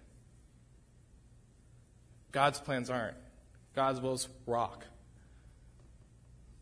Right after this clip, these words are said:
God's purpose for your life is rock. And it's not gonna be easy. It's gonna be super difficult.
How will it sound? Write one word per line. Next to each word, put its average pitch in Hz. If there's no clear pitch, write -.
God's 127
purpose 139
for 135
your 117
life 107
is 104
rock. 98
And 127
it's 131
not 131
gonna 127
be 117
easy. 107
It's -
gonna 139
be 127
super 123
difficult. 113